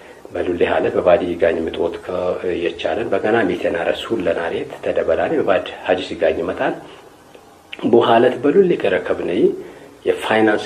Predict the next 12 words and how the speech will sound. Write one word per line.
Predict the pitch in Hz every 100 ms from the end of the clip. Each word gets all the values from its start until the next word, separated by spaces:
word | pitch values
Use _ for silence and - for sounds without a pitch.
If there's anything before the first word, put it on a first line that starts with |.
| 82
ተቋም | 87 85 104 156 156
ሸሪዓ | - 98 95
ይተኬተለነ | 85 - - 82 90 85 85 82
ቃኔ | 98 110 135
ለሁልክ፣ | - - - - - 98
እ፣ | 85 82 80 80 80 -
የሀጂ፣ | 90 82 87 - 98
ሀጂ | - 90
ስም | - 98
ባንክች፣ | 95 87 - - -
የናርሚ | 104 90 87 90 85
ባንክች | 85 80 - -